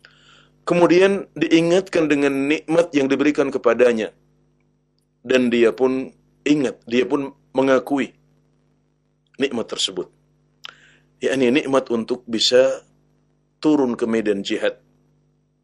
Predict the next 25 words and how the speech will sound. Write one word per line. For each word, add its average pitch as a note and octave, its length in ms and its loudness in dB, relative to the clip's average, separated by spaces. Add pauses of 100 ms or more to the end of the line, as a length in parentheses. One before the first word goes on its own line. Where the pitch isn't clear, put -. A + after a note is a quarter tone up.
(760)
Nikmat C3 320 0
kesempatan A2 640 0
untuk G#2 320 -6 (480)
bisa A#2+ 480 2
berjihad A2+ 480 -2
dan B2+ 160 -2
juga F3+ 320 -2 (240)
nikmat G3+ 400 0
untuk D#3 240 -2
bisa F#3 160 2
menjalankan E3+ 560 2
ibadah E3+ 400 0
itu. F3 240 -6 (2000)
Karena B2+ 240 -2
tidak B2 240 -2
semua A2 240 -2
orang B2 200 2
punya A2 160 -10
kesempatan A2+ 480 -2
untuk G2+ 160 -10
berjihad. G#2+ 360 -8 (1080)
Dan A#2 160 0
yang A2+ 80 -2
punya A2 240 -4
kesempatan A2 560 -2